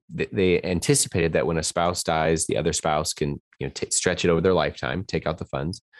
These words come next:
Or if, if both spouses were die, that their children could take out these I R A funds. That's, you know, qualified retirement type money, four oh one Ks, I R As, things like that. They could take out that money, and they, they called what was a lifetime stretch.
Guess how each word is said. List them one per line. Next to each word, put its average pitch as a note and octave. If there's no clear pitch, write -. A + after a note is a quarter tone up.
Or F2
if, E2+
if F2
both A2+
spouses D#2
were D#2
die, D2
that D2
their D2
children D#2
could -
take -
out E2+
these E2
I F2+
R G2
A F#2+
funds. C2+
That's, -
you -
know, C2
qualified F2+
retirement E2
type -
money, D2
four -
oh D#2+
one D#2+
Ks, D#2
I D2+
R D2
As, C#2+
things D2+
like D2+
that. C2+
They F2
could E2+
take D3
out A2+
that -
money, G#2
and E2
they, E2
they D#2+
called F#2
what F2
was E2
a D#2+
lifetime E2+
stretch. -